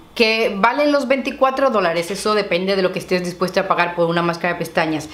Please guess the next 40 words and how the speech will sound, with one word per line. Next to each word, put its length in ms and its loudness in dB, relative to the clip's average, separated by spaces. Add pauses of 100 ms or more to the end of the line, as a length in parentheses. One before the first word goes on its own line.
(160)
Como 200 0
les 120 2
dije, 280 0
una 320 2
como 200 2
esta 280 -2
de 160 0
Essence, 280 -6
que 140 -2
vale 240 0
quizá, 540 -2 (420)
no 100 -2
sé 140 -2
cuánto 300 0
vale 320 0
esta, 360 -2
ocho 280 0
dólares, 420 2
no 160 2
lo 120 0
sé, 180 0
pero 340 0 (300)
esto 340 2
es 140 0
mucho 260 2
más 200 0
económico 600 2
y 260 -4
hace 260 0
un 120 0
efecto 360 -2
muy 200 0
parecido. 580 -2
Pero 280 0
las 220 0
máscaras 340 0
de 60 -6
pestañas 440 -2
para 240 -2
mí 320 -2